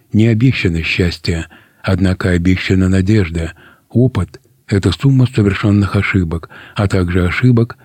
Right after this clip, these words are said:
которые, увы, не удалось совершить. Саган, Франсуаза, "Смутная улыбка", роман, перевод с французского, одна книга.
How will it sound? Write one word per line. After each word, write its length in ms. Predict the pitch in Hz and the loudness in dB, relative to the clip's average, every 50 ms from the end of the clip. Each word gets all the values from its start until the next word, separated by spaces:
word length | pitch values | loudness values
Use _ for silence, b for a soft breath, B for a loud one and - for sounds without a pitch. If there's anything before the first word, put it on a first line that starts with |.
| b b b b | b b b b
которые, 520 | - 101 95 - 101 92 92 92 90 90 | -4 -4 -2 0 2 2 2 2 2 2
увы, 400 | 90 92 95 110 127 127 123 123 b b b b b _ _ | 2 2 2 2 2 2 2 0 b b b b b _ _
не 140 | - 110 135 | 0 2 4
удалось 600 | 139 131 110 110 95 85 85 85 82 - - - - - | 4 4 4 2 2 2 0 -2 -4 -4 -10 -16 -16 -14
совершить. 580 | - - - 92 87 85 82 - - 92 85 - - _ _ _ _ _ _ B B B B B _ _ _ _ _ - | -6 -4 -2 0 0 -2 -4 -4 -4 -6 -6 -6 -10 _ _ _ _ _ _ B B B B B _ _ _ _ _ -14
Саган, 580 | - - 110 92 87 95 90 90 90 90 87 - _ _ _ _ _ | -4 -2 -2 0 0 0 0 0 -2 -4 -6 -10 _ _ _ _ _
Франсуаза, 920 | - - - - 117 110 98 - 113 98 90 90 90 87 82 98 92 92 - B B B B B | -12 -6 -2 -2 -2 -2 0 0 0 2 2 2 0 0 0 0 0 -2 -4 B B B B B
"Смутная 480 | - - 117 127 131 131 - 113 104 | -4 0 2 2 2 2 2 2 2
улыбка", 640 | 101 95 92 92 90 95 92 - - - 101 98 92 B B B B | 4 4 2 2 2 2 0 -2 -2 -2 -2 -2 -2 B B B B
роман, 560 | - 104 101 101 92 87 85 87 85 85 85 b b b b b b | -4 -2 0 0 0 0 0 0 -2 -4 -6 b b b b b b
перевод 320 | - 101 101 127 143 - - | -2 2 2 2 2 2 0
с 20 | |
французского, 800 | 110 101 95 87 - - 101 95 - - 107 107 117 120 120 b b b b b | 0 0 0 -2 0 -2 -2 -2 -2 -2 0 2 2 2 0 b b b b b
одна 360 | - 95 92 87 90 87 87 | -6 -4 -4 -2 -2 -4 -4
книга. 560 | 90 - 92 87 85 85 80 82 82 82 82 | -6 -6 -4 -4 -2 -2 -2 -2 -4 -4 -6